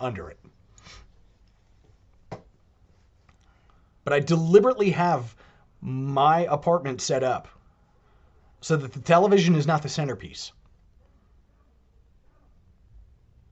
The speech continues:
I deliberately have artwork on the walls. These are things that I used to neglect, that I never used to think all that much about.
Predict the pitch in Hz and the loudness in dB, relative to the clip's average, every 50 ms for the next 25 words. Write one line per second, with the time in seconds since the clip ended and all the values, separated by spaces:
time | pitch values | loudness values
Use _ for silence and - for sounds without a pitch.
0 | _ _ - - - - 139 147 143 156 165 151 151 160 185 190 220 240 214 185 | _ _ -20 -10 -4 -2 -2 0 0 0 0 2 6 8 8 8 8 6 4 2
1 | 180 156 175 180 170 170 165 - - - 151 190 214 - 139 123 - - - - | 2 2 2 2 2 0 -2 -4 -2 2 2 2 2 2 -4 -10 -10 -10 -14 -18
2 | - - _ _ - - - - - - - - - _ _ _ _ _ - - | -20 -20 _ _ -20 -20 -20 -20 -20 -20 -20 -20 -20 _ _ _ _ _ -20 -20
3 | - - - 143 147 147 151 143 160 190 185 127 101 131 151 160 147 165 156 - | -14 -4 -2 0 2 2 2 4 6 6 6 4 2 -2 -2 -2 0 -2 0 2
4 | 214 220 202 156 170 170 160 156 185 220 202 - 165 147 127 120 123 143 165 139 | 4 4 4 2 2 2 0 0 0 -2 -2 -2 -4 -4 -4 -4 -2 0 0 0
5 | - - - 113 117 123 143 151 147 147 143 139 143 - 131 - 160 143 143 135 | 0 -4 -8 -8 -6 -4 -4 -2 -2 -2 -4 -4 -6 -6 -6 -4 -4 -2 0 0
6 | 135 135 131 127 123 127 - - 107 107 120 139 180 - | 0 0 0 -2 -2 -4 -6 -6 -6 -4 -4 -4 -4 -4